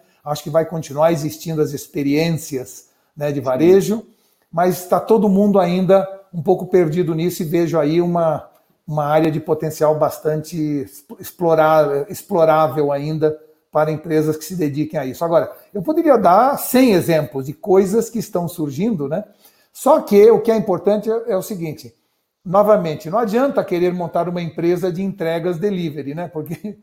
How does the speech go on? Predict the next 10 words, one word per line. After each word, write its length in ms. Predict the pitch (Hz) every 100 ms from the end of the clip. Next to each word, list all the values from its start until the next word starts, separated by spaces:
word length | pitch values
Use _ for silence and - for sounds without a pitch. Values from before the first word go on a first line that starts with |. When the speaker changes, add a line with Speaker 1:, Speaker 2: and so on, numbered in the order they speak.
| _
Speaker 1:
<laughs> 180 | _ _
tem 140 | 202
alguns 360 | 220 202 202 202
territórios 580 | 180 160 165 170 180 190
que 60 | 190
já 80 |
estão 340 | 190 - 196 190
dominados, 800 | 190 196 180 160 156 143 143 -
tá 100 | 135
certo? 400 | - 185 180